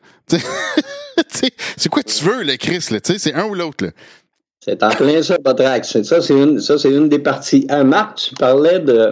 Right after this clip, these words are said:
Speaker 2: de, <laughs> des gens sur l'aide sociale qui fraudent. Bon, moi, je sais que c'est une minorité. En tout cas, c'est pas grave. Attends, je vais finir. Là, tu dis,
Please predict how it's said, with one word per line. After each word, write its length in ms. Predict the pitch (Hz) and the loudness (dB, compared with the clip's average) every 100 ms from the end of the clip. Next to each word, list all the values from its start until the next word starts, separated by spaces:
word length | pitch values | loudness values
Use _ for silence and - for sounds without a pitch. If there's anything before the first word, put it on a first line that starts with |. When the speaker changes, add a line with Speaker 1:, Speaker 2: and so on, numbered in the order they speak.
| - | 0
Speaker 2:
de, 300 | 101 101 - - - 110 | 2 2 0 -10 -16 -16
<laughs> 100 | - 98 92 | -10 -8 -6
des 280 | 104 107 92 | -2 2 2
gens 200 | 110 127 | 2 2
sur 160 | 127 110 | 2 2
l'aide 160 | 101 | 2
sociale 520 | 101 107 - 120 120 107 | 2 -2 2 2 0 -2
qui 100 | 98 | -6
fraudent. 400 | - 98 82 90 | -2 0 0 0
Bon, 160 | 92 | 2
moi, 140 | 110 143 | 4 4
je 160 | 135 | 2
sais 220 | 104 - 127 | 0 0 -2
que 60 | |
c'est 200 | - - | -2 -2
une 80 | 98 | 0
minorité. 580 | 95 95 87 80 - 80 | 0 0 -2 -4 -10 -10
En 100 | 92 | -8
tout 160 | 90 - | -6 -6
cas, 100 | 87 - | -6 -8
c'est 140 | - - | -8 -2
pas 100 | 110 | 2
grave. 340 | 104 104 76 - | 2 0 -2 -4
Attends, 320 | 90 127 - - | -4 -2 -4 -12
je 140 | - | -6
vais 60 | 87 | -4
finir. 300 | - 104 85 - _ - | 0 0 -2 -8 _ -2
Là, 120 | 127 | 0
tu 160 | - 107 | 0 0
dis, 320 | 117 127 | 2 2